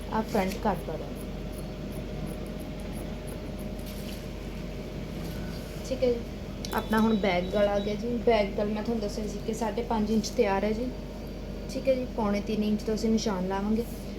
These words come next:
ਸਾਢੇ ਪੰਜ ਇੰਚ ਆਪਣੇ ਕੋਲ ਤਿਆਰ ਹੈ, ਛੇ ਇੰਚ ਦੀ ਅਸੀਂ ਕਟਿੰਗ ਕਰਾਂਗੇ, ਕਿਉਂਕਿ ਅੱਧਾ ਇੰਚ ਆਪਣੇ ਕੋਲ ਮਾਰਜਨ ਆਉਣਾ ਹੁੰਦਾ ਹੈ ਜੀ। ਅਹ, ਗਲ 'ਚ ਕੱਪੜਾ, ਮੋਢਿਆਂ 'ਚ ਕੱਪੜਾ ਦੇਣਾ ਹੁੰਦਾ, ਠੀਕ ਹੈ ਜੀ। ਬਸ ਜੀ, ਹਲਕੀ ਜਿਹੀ ਰਾਊਂਡ ਸ਼ੇਪ ਗੋਲਾਈ ਦੇਤੀ ਹੈ।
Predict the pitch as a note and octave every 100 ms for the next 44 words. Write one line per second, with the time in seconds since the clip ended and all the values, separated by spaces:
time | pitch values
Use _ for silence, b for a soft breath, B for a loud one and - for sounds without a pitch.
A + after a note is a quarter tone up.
0 | - - A#3+ B3+ C#4 B3 A3 B3 B3+ C4+
1 | C4 C4 C4 B3 F#3 F3+ A3 B3 - A3
2 | A3+ B3+ B3+ A#3+ B3 B3 B3 F#3+ - G3
3 | G#3+ A3 A3+ B3+ B3+ A#3+ A3 G3+ G3+ A3+
4 | A#3+ A3 G3+ G#3 A3 C4 G#3 E3+ F#3+ F3+
5 | E3 D#3 F3 F3 E3+ E3 - - - -
6 | - - A3 G#3+ G3+ G3 F#3+ G3 - -
7 | - G3 G3+ G3 F#3+ G#3+ - G3+ G3 F3+
8 | F3 F3+ F3+ F#3 - C#4+ F#4+ F4 - -
9 | - - - - - G#3 G3 E3 - -
10 | - - - - - - - - - -
11 | - - A#3 A#3 - B3 A3 A#3 G#3+ F#3+
12 | F#3 - G#3+ G3+ F#3+ F3+ E3+ F#3 F3 -
13 | A#3